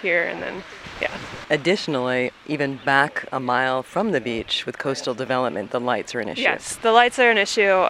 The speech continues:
Speaker 1: for the turtles getting back to the water and for the hatchlings getting to the water initially. If the lights are bad enough and the hatchlings all go the wrong direction and none of them make it to the water, then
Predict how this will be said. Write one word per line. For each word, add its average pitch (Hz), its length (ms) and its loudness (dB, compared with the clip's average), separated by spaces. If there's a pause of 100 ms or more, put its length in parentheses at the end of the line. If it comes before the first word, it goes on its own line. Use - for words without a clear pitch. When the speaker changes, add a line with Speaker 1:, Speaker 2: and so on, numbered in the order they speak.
Speaker 1:
for 175 840 2 (140)
the 180 120 2
turtles 170 340 0
getting 170 220 0
back 160 220 -2
to - 120 -8
the 170 80 -2
water 165 380 2
and 170 240 -4
for 165 100 -6
the 165 80 0
hatchlings 170 540 2
getting 170 180 0
to 185 80 -10
the 175 80 -6
water 156 240 2
initially. - 600 -4 (320)
If 202 120 0
the 190 80 2
lights 170 280 4
are 175 180 2
bad 185 200 6
enough 180 320 0
and 175 160 -2
the 175 300 -2
hatchlings 185 580 -2
all 170 180 2
go 175 180 2
the 170 80 -2
wrong 170 180 -2
direction 170 400 -2
and 165 120 -8
none 170 120 -2
of 165 100 -6
them - 100 -8
make 175 180 -2
it - 60 -12
to - 100 -12
the 175 60 -6
water, 165 300 -2
then 170 280 -8